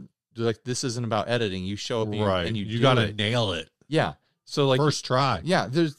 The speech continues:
Speaker 1: you know, I know people who, like, they get a set list and they never practice with the band. They just show up and do it.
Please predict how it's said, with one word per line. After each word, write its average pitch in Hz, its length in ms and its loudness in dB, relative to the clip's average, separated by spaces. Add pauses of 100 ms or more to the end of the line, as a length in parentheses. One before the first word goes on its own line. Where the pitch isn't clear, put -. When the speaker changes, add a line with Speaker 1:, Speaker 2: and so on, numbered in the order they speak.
Speaker 1:
you 175 140 -2
know, 101 80 0
I 151 140 2
know 185 180 0
people 180 380 -2
who, 151 420 2
like, 139 260 0
they 135 200 -2
get 143 180 -2
a 139 80 2
set 151 300 0
list 131 240 -2
and 123 80 -6
they 120 80 -4
never 123 260 0
practice 120 400 -2
with 104 120 -8
the 107 60 -10
band. 117 300 -4
They 101 80 -2
just 104 200 -6
show 104 240 -2
up 95 120 -6
and 98 200 -4
do 110 160 2
it. - 140 -6